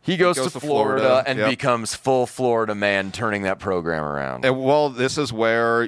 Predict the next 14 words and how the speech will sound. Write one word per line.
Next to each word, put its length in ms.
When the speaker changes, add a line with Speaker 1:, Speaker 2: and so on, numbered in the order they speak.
Speaker 2:
you 140
see 640
why 360
he 180
jumps 540
into 200
the, 200
into 260
the 120
N 100
F 120
L 160
after 220
Florida, 460